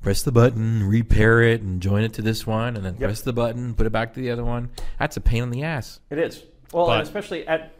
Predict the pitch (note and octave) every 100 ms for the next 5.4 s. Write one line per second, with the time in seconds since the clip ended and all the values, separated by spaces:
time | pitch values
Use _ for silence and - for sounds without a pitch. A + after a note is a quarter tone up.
0 | - D3+ B2+ G3+ - - - D3+ - -
1 | - - D#3+ - E3 E3 D3+ C#3+ D3 D3+
2 | F3+ C#3+ D3 C#3+ C3+ - - D#3 E3+ D#3
3 | - A#2 C#3+ - - C#3+ C3 C3 D#3+ G3+
4 | - _ _ _ - - - B2 C3 C3+
5 | C3 B2+ A#2 A#2+